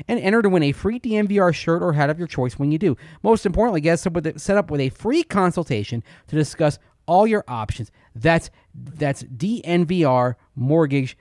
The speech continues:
dot com. So remember, D N V R mortgage dot com, get a fr-, enter to win a free t-shirt or hat when you do, and get a free consultation to find out all of your options. Call Virginia directly, three oh three, two five seven, six five seven eight.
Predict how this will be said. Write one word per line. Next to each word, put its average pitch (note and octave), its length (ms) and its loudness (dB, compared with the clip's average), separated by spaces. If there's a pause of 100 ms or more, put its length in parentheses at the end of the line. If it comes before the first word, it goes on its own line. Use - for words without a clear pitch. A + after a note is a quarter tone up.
(160)
dot C#3 320 0
com. A#2 340 -4
So C3 180 -2
remember, D3 420 2 (300)
D D3 140 2
N G3 80 4
V G#3 80 2
R G3 120 6
mortgage F#3 240 2
dot E3+ 220 2
com, D#3+ 240 0
get C#3 100 -2
a B2+ 60 0
fr-, - 160 -12 (480)
enter D3+ 180 2
to D#3 60 2
win C#3+ 120 2
a B2+ 60 0
free F#3 240 -4
t-shirt F3 460 -2
or B2+ 80 0
hat C#3 240 -2
when C3+ 180 -2
you B2+ 80 -2
do, C#3+ 260 0 (240)
and B2 140 -4
get B2+ 100 -2
a B2+ 60 -2
free G#3+ 200 -4
consultation D#3 760 0
to A#2+ 60 -2
find C#3 220 0
out C3 160 0
all C#3+ 200 2
of C3+ 80 0
your B2 140 0
options. G#2+ 500 -8 (560)
Call F3 180 4
Virginia F3+ 380 0
directly, E3+ 360 2
three F#3 220 -2
oh G3+ 80 2
three, E3+ 240 -2
two - 160 -8
five E3+ 260 0
seven, D3+ 220 -2
six D#3 180 -6
five D3+ 240 2
seven D3+ 280 0
eight. B2 180 -2